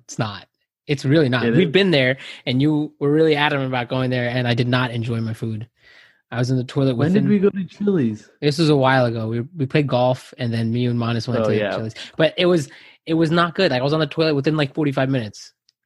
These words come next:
Speaker 2: Great food.
Speaker 1: <laughs> It really clears out your system. <laughs>
Speaker 2: It detoxes you.
Speaker 1: I had a coworker who always ate at Outback, almost, like,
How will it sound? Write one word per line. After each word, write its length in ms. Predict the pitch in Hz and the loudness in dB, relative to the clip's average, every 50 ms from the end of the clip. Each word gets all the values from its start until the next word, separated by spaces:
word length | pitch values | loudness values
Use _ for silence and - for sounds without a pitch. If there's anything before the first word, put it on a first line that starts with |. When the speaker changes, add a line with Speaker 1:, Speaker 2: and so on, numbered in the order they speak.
| _ 120 | _ -14
Speaker 2:
Great 320 | 120 - 113 120 143 143 - | -6 -2 0 0 0 -2 -6
food. 280 | - - 78 - 131 147 156 - | -8 -8 -8 -6 -2 0 0 0
Speaker 1:
<laughs> 60 | - - - - - - - 190 139 | -2 -4 -8 -12 -10 -4 -4 -4 0
It 200 | - 190 175 170 | 2 2 2 2
really 300 | 170 160 190 220 220 190 185 | 2 4 4 4 4 2 2
clears 280 | - 196 190 196 175 | 2 2 2 4 4
out 120 | 185 180 180 | 2 2 2
your 100 | 180 170 | 0 0
system. 520 | - - 190 160 - - 185 139 - 208 - | 0 0 0 -2 0 0 0 0 0 -2 -4
<laughs> 220 | - 294 - - | -4 -6 -6 -4
Speaker 2:
It 300 | - 147 135 120 120 120 117 | -2 0 2 2 2 0 0
detoxes 760 | 113 123 131 139 135 143 117 104 107 113 - 123 117 117 117 | 0 2 0 2 2 2 2 2 0 -2 -2 -4 -4 -4 -4
you. 280 | 110 76 71 - - - - - - _ _ _ _ _ _ - | -4 -6 -8 -8 -12 -14 -20 -20 -20 _ _ _ _ _ _ -2
Speaker 1:
I 80 | 214 | -2
had 120 | 208 214 233 | 0 0 -2
a 20 | 214 | -2
coworker 680 | - 208 196 190 185 190 196 202 196 214 214 233 247 - - - - - - - _ | 0 0 0 0 0 -2 -2 -4 -4 -6 -6 -8 -8 -12 -16 -20 -20 -20 -20 -20 _
who 440 | - 156 156 151 147 147 147 151 156 _ _ _ _ _ _ _ _ _ _ _ _ - | 0 2 2 4 4 2 0 -2 -4 _ _ _ _ _ _ _ _ _ _ _ _ 0
always 460 | 143 160 180 196 196 196 190 - - - | 0 2 4 4 2 2 0 -2 -6 -6
ate 200 | - 165 160 123 | -4 -4 -2 -4
at 240 | 127 143 131 - - | -4 -6 -8 -6 -4
Outback, 460 | 120 127 131 - 131 101 - - - _ _ | -4 -4 -2 -2 -6 -8 -8 -10 -18 _ _
almost, 360 | 214 226 277 330 330 294 - - | -6 -6 -2 -2 -2 -2 0 0
like, 280 | 196 147 135 - - | 0 0 0 -4 -12